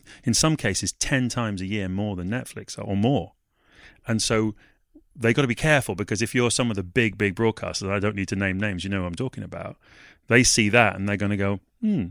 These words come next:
nice access. How come, you know, we're get-, we're paying this many times a multiple of, of Netflix and we're not getting it?" So that,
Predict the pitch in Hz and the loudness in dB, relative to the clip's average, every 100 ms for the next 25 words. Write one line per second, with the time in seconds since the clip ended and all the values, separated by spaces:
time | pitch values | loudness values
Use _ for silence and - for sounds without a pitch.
0 | - 135 151 170 170 - 92 - - - | -2 0 2 2 0 -4 -4 -6 -14 -6
1 | 160 - 156 143 - _ _ _ 135 101 | -4 0 0 -2 -6 _ _ _ -6 -4
2 | 110 143 127 127 127 127 127 123 131 120 | -6 0 2 2 0 0 0 0 0 0
3 | 120 107 - 104 135 - 123 120 123 113 | 0 -4 -8 0 2 2 2 2 2 2
4 | 107 120 117 - 113 101 98 - - - | 2 0 0 -2 -2 -2 -4 -12 -20 -8
5 | 107 107 139 - - - 104 110 127 101 | -2 0 0 -2 -8 -4 -2 2 2 0
6 | 101 85 82 - - 104 - - _ 120 | -4 -4 -6 -6 -2 -2 -2 -18 _ 0